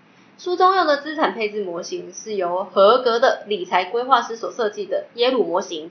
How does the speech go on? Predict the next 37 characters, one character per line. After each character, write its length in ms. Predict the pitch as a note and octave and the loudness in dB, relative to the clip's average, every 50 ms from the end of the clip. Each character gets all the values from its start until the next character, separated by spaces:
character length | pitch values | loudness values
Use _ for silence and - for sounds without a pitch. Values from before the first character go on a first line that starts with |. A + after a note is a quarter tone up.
| - - | -6 -4
他 80 | - D4 | 2 6
把 100 | C#4 A#3+ | 6 6
耶 180 | B3 D4 D#4 C#4+ | 6 4 0 0
鲁 120 | B3+ G#3+ | -2 -2
模 220 | G3 F#3 F#3+ G3+ | -2 -4 -6 -8
型 240 | G3+ - G#3 F#3+ G3 | -6 -6 -8 -6 -4
再 140 | B3+ B3 A3+ | -4 -2 -2
浓 260 | G#3+ G3+ F#3+ G3 G#3+ | -2 -4 -6 -8 -10
缩 220 | G#3 A#3 A3+ A#3+ A3+ | -8 -6 -6 -6 -6
成 280 | A3 G3 F3+ F3 F3+ - _ _ | -6 -8 -8 -8 -12 -20 _ _
任 160 | - D4 C#4 C4+ | 2 2 2 4
何 80 | A3 | 2
投 160 | G#3 A3 G#3 | 0 0 -4
资 140 | G3+ - - | -6 -4 -2
人 220 | B3+ A#3 G3+ G3+ G3 | 0 0 0 -2 -4
随 200 | - G#3+ G3+ G#3+ | -4 -4 -4 -4
时 140 | G#3+ A3 | -4 -4
都 160 | G#3+ A#3 A#3 A#3 | -4 -4 -4 -2
可 100 | A#3+ A3+ | -4 -6
以 120 | F3 F3 | -6 -4
做 180 | - A#3 G#3+ F#3+ | -4 -4 -2 -2
的 80 | F3+ | -4
方 320 | F3+ F#3+ F#3 F3+ F3+ F#3 - | -4 -4 -6 -6 -6 -10 -8
法， 240 | - - - - - _ _ _ _ _ | -8 -8 -8 -8 -14 _ _ _ _ _
方 120 | - D4+ D4+ | -4 -2 2
法 160 | D4+ A#3 F#3+ | 4 2 2
也 60 | F#3 | 2
很 160 | F#3 F#3 G3 | 0 -4 -4
简 180 | G3 G#3 D#3+ - | -4 -4 -4 -2
单。 300 | - F3+ F3 F3 F#3 G3 - _ _ _ _ _ _ | -4 -4 -4 -4 -8 -14 -20 _ _ _ _ _ _
资 120 | - C4 - | -16 -4 2
产 240 | G#3+ B3 A3 G#3+ | 2 2 2 2
配 260 | - C#4 D4+ C4 B3+ B3+ | 0 2 2 2 2 2
置 60 | B3 | 0
的 100 | A3+ F#3+ | -2 -2
比 120 | - - D#3 - - | -2 -4 -10 -12 -10
例 260 | A#3 A3+ F#3 - - | -8 -8 -8 -8 -10